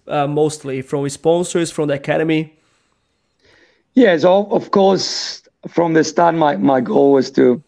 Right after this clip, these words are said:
Speaker 2: try to make it as professional as possible, and eventually it turned, it became to, to be, oh, we wanna be a professional futsal club, and, you know, um, what, obviously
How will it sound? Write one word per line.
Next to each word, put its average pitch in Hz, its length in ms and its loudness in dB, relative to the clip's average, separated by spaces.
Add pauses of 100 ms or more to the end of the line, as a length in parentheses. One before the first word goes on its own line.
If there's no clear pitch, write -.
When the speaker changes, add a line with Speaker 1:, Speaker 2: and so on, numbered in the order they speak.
(100)
Speaker 2:
try 143 140 2
to 131 80 0
make 123 260 0
it 131 60 2
as 117 120 0
professional 123 480 0
as 113 80 0
possible, 123 560 0
and 113 120 -2
eventually 123 540 2
it 104 100 -4
turned, 123 240 -2 (1080)
it 147 100 4
became 143 520 2
to, 135 520 2
to 131 100 2
be, 127 380 4
oh, 117 200 0
we 127 180 2
wanna 135 220 2
be 123 140 2
a 120 60 2
professional 120 560 -2
futsal 139 360 0
club, 113 300 -2
and, 110 260 2 (480)
you 135 120 2
know, 120 180 2
um, 117 640 -2 (160)
what, 135 320 0 (520)
obviously 143 680 4